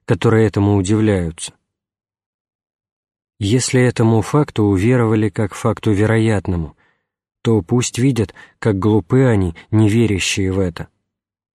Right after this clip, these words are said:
Если же веруют факту невероятному, то самое невероятное, что веруют невероятному. Итак, один и тот же Бог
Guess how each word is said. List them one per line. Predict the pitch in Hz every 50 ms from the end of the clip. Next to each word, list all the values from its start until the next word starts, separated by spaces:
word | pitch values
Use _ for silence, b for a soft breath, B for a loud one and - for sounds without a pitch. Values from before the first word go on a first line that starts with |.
| _ _ _ _ _ _ _ _ _ _ _ _ _ _ _ _ _ _ _ _ _ _ -
Если | 107 110 113 104 - 113 113 110
же | 95 95 107 107
веруют | 95 104 113 110 101 101 101 101 95
факту | - - - 110 104 - - 110
невероятному, | 101 101 98 92 101 98 104 107 104 139 147 143 - 113 95 87 82 78 - b b b b b b b b _ -
то | - 120
самое | 113 - - 135 123 113 110 107 101 101
невероятное, | 101 104 95 95 104 104 107 113 135 135 - - 123 120 120
что | - - - - 117
веруют | 107 104 107 127 131 120 113 104 101 90 -
невероятному. | 101 101 98 95 104 107 110 107 104 107 98 85 - 95 87 80 73 - _ _ _ _ _ _ _ _ _ _ _ _ _ _ _ _ _ _ _ _ _ _ _ _ _ -
Итак, | 110 - - 135 123 -
один | 127 120 107 123 135 135 127
и | 120
тот | - 135 131 110 98
же | 95 107 107
Бог | 98 101 120 143 143 - -